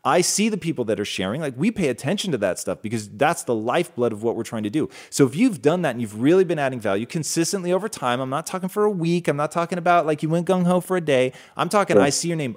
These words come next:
Speaker 1: over and over and over for months.
Speaker 2: Mm-hmm.
Speaker 1: Then, like, if you write to me and say, "Hey, this is me, this is my username,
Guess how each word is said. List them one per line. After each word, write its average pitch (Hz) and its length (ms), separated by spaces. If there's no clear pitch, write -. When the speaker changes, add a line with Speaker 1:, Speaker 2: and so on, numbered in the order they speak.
Speaker 1:
over 147 280
and 135 80
over 127 240
and 117 80
over 104 220
for - 140
months. 107 500
Speaker 2:
Mm-hmm. 107 180
Speaker 1:
Then, 190 540
like, 113 240
if 110 140
you 180 140
write 139 280
to 127 80
me 120 80
and 110 120
say, 104 220
"Hey, 147 400
this 123 260
is 123 100
me, 131 180
this 120 180
is 120 60
my 120 160
username, 113 800